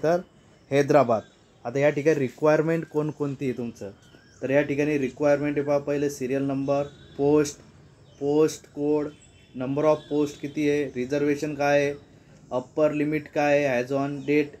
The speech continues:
एक आठ दोन हजार एकवीसपर्यंत, आणि minimum post qualification experience as on एक आठ दोन हजार एकवीस, म्हणजे minimum post qualification आणि त्याचा experience किती पाहिजेत एक आठ दोन हजार एकवीसपर्यंत.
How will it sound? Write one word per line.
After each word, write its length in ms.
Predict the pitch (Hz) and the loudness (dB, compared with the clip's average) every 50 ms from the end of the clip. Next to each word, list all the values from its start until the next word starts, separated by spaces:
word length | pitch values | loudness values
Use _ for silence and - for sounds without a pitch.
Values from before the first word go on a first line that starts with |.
| _ | _
एक 260 | 131 143 143 143 - 143 | -4 -4 -4 -2 -2 -2
आठ 180 | 139 139 139 135 | -2 -2 -2 -2
दोन 140 | 143 139 139 | -4 -4 -2
हजार 220 | 135 131 139 143 | -2 -2 0 -2
एकवीसपर्यंत, 680 | 139 127 - - 147 143 - - 143 139 139 143 135 143 139 143 143 143 - _ _ _ _ _ _ - - | -2 -4 -4 -6 -8 -8 -6 -6 -4 -4 -4 -2 -2 -2 -2 -2 -2 -6 -10 _ _ _ _ _ _ -14 -8
आणि 180 | 120 131 143 147 | -4 -2 -2 -2
minimum 480 | 147 143 143 156 156 160 170 175 170 151 - | -2 -2 -4 -4 -2 -2 -2 -2 -4 -4 -4
post 340 | 147 147 156 160 160 - - | 0 2 2 0 0 -6 -4
qualification 720 | 147 139 139 143 143 139 131 - 147 143 143 156 147 147 | -4 -2 -2 -2 -4 -6 -4 -4 -4 -4 -2 -4 -4 -4
experience 580 | 139 135 - - - - 143 143 143 139 135 - | -4 -6 -8 -14 -8 -4 -4 -2 -2 -4 -6 -4
as 200 | 127 127 127 127 139 | -4 -4 -2 0 0
on 220 | 139 143 147 143 147 | 0 0 -2 -4 -2
एक 380 | 143 143 143 143 - - - - | 0 0 0 0 -4 -10 -6 -2
आठ 280 | 127 131 156 196 202 - - - - - - - - - | 0 2 2 0 0 -4 -12 -20 -20 -20 -20 -20 -14 -8
दोन 220 | 131 131 131 135 | -6 -4 -2 -2
हजार 360 | 131 127 123 120 123 131 165 165 | -2 -2 -2 -2 -2 -2 -2 -2
एकवीस, 420 | - 151 151 - 147 131 131 - | -4 -6 -4 -2 -2 -2 -2 -2
म्हणजे 240 | 127 123 135 139 160 | -6 -6 -4 -4 -4
minimum 420 | 151 151 151 151 156 156 170 175 175 165 - | -4 -4 -6 -6 -4 -4 -4 -6 -6 -6 -2
post 260 | 160 170 165 - - | -2 -2 -2 -2 -2
qualification 760 | - 160 156 165 156 156 156 - 160 147 151 - 139 113 104 104 - _ _ _ _ _ _ - - _ _ - 123 | -2 0 0 0 -2 -2 -2 -2 -2 -2 0 -2 -4 -4 -4 -10 -16 _ _ _ _ _ _ -20 -20 _ _ -14 -10
आणि 160 | 127 143 151 | -8 -6 -4
त्याचा 200 | 143 156 156 170 - | -4 -4 -4 -2 -2
experience 600 | 160 151 151 - - - 170 175 175 175 175 - | -2 -4 -4 -8 -8 -4 -2 -2 -2 -4 -6 -8
किती 220 | - 175 147 170 | -10 -4 -4 -2
पाहिजेत 600 | 151 156 151 143 123 120 120 107 - - - - | 0 2 2 2 2 0 -4 -6 -6 -12 -8 -4
एक 220 | 143 147 147 - | -4 -4 -2 -2
आठ 160 | 151 143 147 139 | -2 -2 -2 -2
दोन 160 | 135 139 135 131 | -2 -4 -2 -2
हजार 180 | 127 123 127 | -2 -2 -2
एकवीसपर्यंत. 580 | 123 113 - - 117 107 - 120 113 107 101 | -2 -2 -6 -10 -10 -10 -8 -8 -8 -8 -10